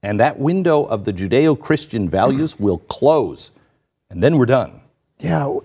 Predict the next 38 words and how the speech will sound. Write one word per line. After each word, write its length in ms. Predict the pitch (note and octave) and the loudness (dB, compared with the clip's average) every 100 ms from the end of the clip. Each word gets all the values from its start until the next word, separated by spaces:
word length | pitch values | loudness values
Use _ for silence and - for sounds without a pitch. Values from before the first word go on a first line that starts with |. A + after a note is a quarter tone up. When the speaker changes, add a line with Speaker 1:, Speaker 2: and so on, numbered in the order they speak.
| - | -8
Speaker 2:
it's 180 | F#3 - | -8 -2
so 180 | A3 F#3+ | 2 2
interesting 360 | E3+ D3 C3+ | 0 -2 0
because 260 | B2 C3+ A#2+ | 0 -2 0
one 160 | D#3 | 2
of 100 | E3 | 2
the 100 | C3 | 0
themes 420 | G#2+ - G3+ E3+ A2 | -4 2 4 4 2
that 160 | A#2 | 0
keeps 240 | - C3+ - | 0 -6 -4
coming 260 | A#2+ A2+ | -2 0
up 160 | D#3 B2+ | -2 -2
as 140 | G#2+ | -4
I'm 100 | A2 | -2
on 160 | A2+ G#2 | -2 -2
this 180 | G2+ - | -4 -8
tour 480 | - F#3 C#3+ G#2+ - - _ | -2 2 4 2 -2 -20 _
is 100 | C#3+ | -6
people 280 | - D#3+ B2 | 2 2 0
keep 180 | - A#2 | -4 -2
asking 300 | D3 G3+ C3+ | 0 0 -2
me 60 | G#2 | -4
about 160 | F#2 | -4
this. 100 | F#2 | -6
How 160 | - C3+ | -2 0
much 220 | C3 - | 0 -2
worse 320 | A#2+ C3 B2+ | 2 2 4
is 120 | B2 A2 | 0 2
it 120 | A#2+ | 2
gonna 160 | A#2 | 0
get 260 | G#2 A#2+ A2 | 2 2 2
before 320 | G#2 - A2+ | -2 0 2
there's 160 | G#2+ G#2 | 2 0
some 140 | A#2 | -2
Speaker 1:
Much. 100 | F#2+ | 0
Speaker 2:
sort 160 | B2 A#2+ | 2 2
of 140 | B2 | 4
reset 560 | A#2+ A2+ - A#2 A2 | 2 2 2 2 2